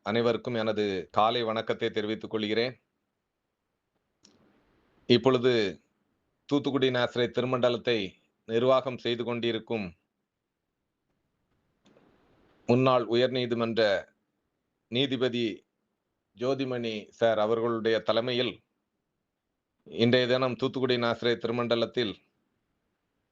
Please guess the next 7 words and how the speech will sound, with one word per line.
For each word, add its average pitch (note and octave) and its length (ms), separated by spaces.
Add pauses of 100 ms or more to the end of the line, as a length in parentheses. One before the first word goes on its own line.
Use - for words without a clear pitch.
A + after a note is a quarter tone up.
(520)
தேர்தலுக்காக B2+ 1080 (320)
மட்டும் G#2+ 440
என்ற A#2+ 580 (2250)
இந்த A2+ 220
சூழ்நிலை C3 580
மாறி, A#2 640 (1600)
நிரந்தரமாக D3 1080